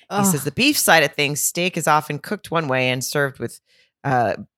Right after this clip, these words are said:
Speaker 1: beef jerky level toughness." Well, that's most chain restaurants, isn't it? For it to be
Speaker 2: Well, this,
Speaker 1: over,
Speaker 2: I,
Speaker 1: overall, like,
Speaker 2: yeah.
Speaker 1: most massive ones, right? The big chains. I know there's some, there's some good ones, obviously, but the ones that are ma-, usually nobody's back there, you know,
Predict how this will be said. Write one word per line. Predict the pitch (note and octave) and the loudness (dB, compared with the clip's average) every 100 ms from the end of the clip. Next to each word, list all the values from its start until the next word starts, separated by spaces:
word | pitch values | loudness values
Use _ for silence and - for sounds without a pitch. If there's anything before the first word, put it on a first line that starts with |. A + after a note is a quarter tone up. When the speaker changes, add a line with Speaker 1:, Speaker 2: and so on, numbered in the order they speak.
| _ | _
Speaker 1:
beef | F#3 G3 | -4 -2
jerky | - E3+ D#3+ | -2 -2 0
level | C#3 B2+ B2+ | 0 0 0
toughness." | - A2+ - - - | -4 -6 -6 -10 -4
Well, | A3+ | -2
that's | C4 C#4+ | 0 -2
most | G#3 D3+ C#3 | 0 0 -2
chain | - A#2+ A2 | -2 -2 -2
restaurants, | G#2+ - - A2+ - | -4 -4 -6 -6 -4
isn't | E3+ E3+ | -4 0
it? | D#3+ D#3 - | 0 -2 0
For | G#3+ | -2
it | - | 0
to | B3 | -2
be | A3 A#3 | 0 0
Speaker 2:
Well, | A#3 | 2
this, | C4+ | 4
Speaker 1:
over, | A3 G#3 G3 F2 | 4 6 2 2
Speaker 2:
I, | D3 A#3+ | 2 2
Speaker 1:
overall, | A3 G#3 F3+ E3+ D#3+ G3+ | 4 4 6 8 6 4
like, | |
Speaker 2:
yeah. | E3 | 4
Speaker 1:
most | F3+ - - - _ _ F3+ | 4 4 -4 -8 _ _ 2
massive | F3 D#3+ D#3+ D#3 A2 | 4 6 4 -2 -4
ones, | B2+ - G2 - | -4 -6 -4 -2
right? | D3+ | -2
The | D#3 | -2
big | C#3+ D#3+ C#3 A#2+ | -4 -2 0 -2
chains. | - B2+ F#2 - | -2 -2 -4 -4
I | D3+ | -4
know | D3+ D#3 | -2 0
there's | D3+ - | 0 0
some, | D3+ C3 A2 A2+ | -2 -4 -8 -4
there's | D3+ C#3+ | -2 -2
some | E3+ | -6
good | D#3+ E3 | 0 2
ones, | B2+ B2 B2+ | 2 -2 0
obviously, | A#2 A#2 B2+ E3+ - - | 0 0 -4 -6 -8 -10
but | G3 | -2
the | A3 | 2
ones | A3+ A3 | 2 0
that | G#3 | 0
are | E3+ | 0
ma-, | D3 C#3+ - _ _ - | 2 0 0 _ _ -6
usually | C4 A#3 A#3 G#3 E3+ D3+ | -2 0 2 4 2 0
nobody's | E3 E3 D3+ D3+ C#3 | 0 0 0 -2 2
back | D3 B2+ - | 2 2 0
there, | C3 B2 A#2+ - - | -2 -2 -4 -12 -12
you | C#3 | -10
know, | F2 B2+ | -8 -10